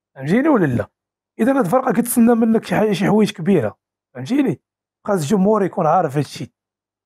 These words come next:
ما تجيش تشخمق عليه بشكل مات. خاصو مع، مع، مع زاز علينا، خاصو يكونوا نفس العقليه ديالنا، ما كنعقلوش على المدربين وما كنعقلوش على الاشخاص. النادي كبر من كلشي. هادي اللي غنقول لك.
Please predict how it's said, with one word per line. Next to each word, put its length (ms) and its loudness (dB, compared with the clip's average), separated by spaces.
ما 60 -4
تجيش 200 0
تشخمق 340 -2
عليه 120 2
بشكل 340 -6
مات. 220 -2
خاصو 240 -4
مع، 140 0
مع، 220 0
مع 200 0
زاز 300 0
علينا، 260 2
خاصو 200 -4
يكونوا 260 0
نفس 180 -2
العقليه 360 2
ديالنا، 320 2
ما 80 -2
كنعقلوش 460 -2
على 120 0
المدربين 600 0
وما 80 -2
كنعقلوش 600 0
على 120 0
الاشخاص. 560 -2
النادي 280 0
كبر 220 -4
من 100 -2
كلشي. 440 -16
هادي 260 2
اللي 360 0
غنقول 420 -4
لك. 220 -6